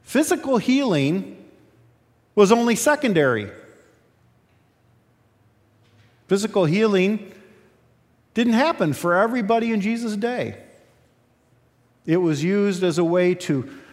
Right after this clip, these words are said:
for, for Jesus to make clear who he was so that they would hear his message. The trouble is the people weren't listening to his words.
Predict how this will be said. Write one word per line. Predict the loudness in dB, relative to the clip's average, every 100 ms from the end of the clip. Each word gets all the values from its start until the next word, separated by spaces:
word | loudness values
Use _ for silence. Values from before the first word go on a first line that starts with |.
| -20 _
for, | -6 0 0 0 -4
for | -4 -4
Jesus | -2 -2 -2 -2 -6 -4
to | -2 -2 -4 -12 -20 -20 -2
make | 2 2 0
clear | -2 0 2
who | 0 0
he | 0
was | 0 2 2 0
so | -4 -2
that | -2 0
they |
would | -2 -2
hear | -2 -2
his | -2
message. | -4 -6 -6 -8 -8 -12 -18 -20 _ _ _ _ _ _ _ _ _ _
The | -6
trouble | -2 0 0
is | 0
the | -2
people | -2 -2 0
weren't | 0 0 -2
listening | -4 -2 -2 -2 -4 -8 -18 -20 _ _ _ _
to | -4
his | -2 0
words. | 0 -2 -2 -8 -14